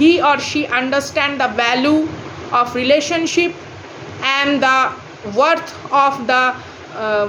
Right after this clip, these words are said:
authentic genuine love। Seven of আর্থের এনার্জি, maybe আগামী সাত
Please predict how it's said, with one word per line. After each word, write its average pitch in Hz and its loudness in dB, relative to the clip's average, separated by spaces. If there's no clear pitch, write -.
authentic 269 2
genuine 240 2
love। 208 6
Seven 311 2
of 294 2
আর্থের 240 2
এনার্জি, 294 2
maybe 277 4
আগামী 277 2
সাত 285 0